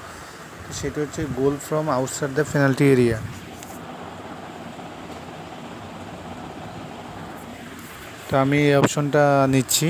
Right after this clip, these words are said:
এই অপশনটার ব্যাপারে যারা নতুন তাদেরকে বলবো যে এটার মানে হচ্ছে, অর্থাৎ আপনি ডি বক্সের বাইরে থেকে goal করলে আপনি loss করবেন, আর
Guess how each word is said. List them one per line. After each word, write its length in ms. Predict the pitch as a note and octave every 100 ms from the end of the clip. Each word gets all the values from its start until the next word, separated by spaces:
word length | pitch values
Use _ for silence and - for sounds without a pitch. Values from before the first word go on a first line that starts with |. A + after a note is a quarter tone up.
| G3 D#3
এই 80 | C3+
অপশনটার 340 | B2+ D3+ C#3+ C#3
ব্যাপারে 240 | C3+ D3+ C#3+
যারা 140 | C#3+ C#3
নতুন 220 | C3 C#3 D3+ D3
তাদেরকে 300 | B2+ B2+ C#3 B2+
বলবো 200 | C3 C3+ C#3
যে 40 | C#3+
এটার 180 | B2+ C3+
মানে 140 | C3+ C#3
হচ্ছে, 260 | C#3 - D3+ D#3+ - - - - - - -
অর্থাৎ 200 | C#3+ C#3+ C#3
আপনি 140 | C3 D3+ C3+
ডি 100 | C3 C3+
বক্সের 360 | C#3 C3+ - D3 B2+
বাইরে 200 | B2 C3+
থেকে 140 | C#3+ D3+ C3
goal 120 | C3 B2+
করলে 180 | D3 C#3+ C3+
আপনি 120 | C#3 B2+
loss 180 | B2 A#2+ -
করবেন, 300 | D3 C#3 E3+ G3+ - - - - -
আর 80 | C#3